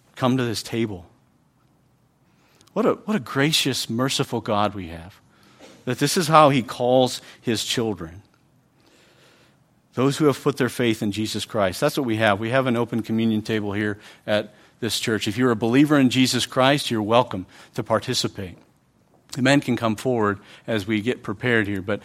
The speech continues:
we're, what we're going to do is pass around the elements, and we will take part in them together. So hold on to them, and we'll take part in them together.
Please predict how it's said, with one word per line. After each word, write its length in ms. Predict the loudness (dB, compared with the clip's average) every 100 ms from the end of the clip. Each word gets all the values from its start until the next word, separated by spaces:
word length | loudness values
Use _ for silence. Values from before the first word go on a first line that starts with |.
| -12 -6
we're, 260 | 0 0 -2 -14 -20 _ _ _ _ _ 2
what 180 | 4 6
we're 120 | 4
going 200 | 4 4
to 100 | 2
do 240 | 6 6
is 140 | 4 2
pass 340 | 2 2 2
around 460 | 2 4 4 4 0 -8 -18 -2
the 180 | 2 4
elements, 460 | 4 2 -2 -4
and 180 | -4 -2
we 140 | -2
will 380 | 0 2 2 -2 -14 _ _ _ _ _ _ _ _ _ _ _ _ _ _ _ _ _ _ 2
take 220 | 4 6
part 220 | 10 10
in 80 | 10
them 160 | 8 6
together. 500 | 4 8 8 8 2
So 320 | 2 2 2
hold 280 | 2 6 8
on 180 | 6
to 100 | 4
them, 220 | 4 4 4
and 120 | 0
we'll 120 | 0
take 240 | -2 -2
part 180 | 2 2
in 80 | 4
them 140 | 0
together. 500 | -2 2 4 2 0